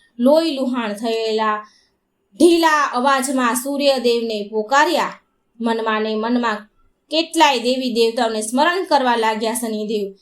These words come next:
પણ ક્યાંયથી તેને સહાયતા મળી નહીં અને મળે પણ કેવી રીતે? શનિદેવે ક્યારેય કોઈનું ભલું કર્યું હોય તો ને,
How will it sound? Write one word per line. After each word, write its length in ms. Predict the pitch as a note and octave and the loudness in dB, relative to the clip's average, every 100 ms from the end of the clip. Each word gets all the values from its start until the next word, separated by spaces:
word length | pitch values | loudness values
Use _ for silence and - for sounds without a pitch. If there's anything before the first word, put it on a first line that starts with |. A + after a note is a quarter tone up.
| _ _ | _ _
પણ 160 | A#3+ A3+ | -4 -4
ક્યાંયથી 840 | A3 D#4+ D#4 E4 F4+ F4+ D4+ D#4 | -2 2 4 4 0 -2 -2 0
તેને 320 | D4+ C4 C4+ C4+ | 2 2 2 0
સહાયતા 720 | B3+ A#3+ A3+ A#3+ B3+ B3+ C#4+ | -2 -2 -2 0 2 2 2
મળી 400 | A#3 A3 A#3 C4+ | -2 0 0 0
નહીં 500 | D4+ G4 E4+ - - _ _ - | 0 0 0 -2 -10 _ _ 0
અને 240 | F4+ G4+ | 2 2
મળે 300 | G4 F#4 F#4 | 2 2 2
પણ 220 | F#4 F#4 F#4 | 0 -2 -2
કેવી 380 | E4+ F4+ F4+ | 0 0 2
રીતે? 480 | F4 F4 E4+ E4+ - _ - | -2 0 0 -2 -6 _ -2
શનિદેવે 520 | E4+ F4+ E4+ F4 E4+ | 2 2 0 0 -2
ક્યારેય 400 | F4 D#4+ D4+ D#4 | 2 4 4 2
કોઈનું 360 | D4+ B3+ A3+ G#3 | 0 0 0 -2
ભલું 300 | A#3+ G#3+ G3+ | -2 -2 -4
કર્યું 360 | A#3 A#3+ C#4 | -4 -4 -4
હોય 180 | B3 A3+ | -2 -2
તો 260 | A3 A3+ A#3+ | -2 -2 -2
ને, 500 | C4+ B3+ E4 B3 | 0 0 -2 -4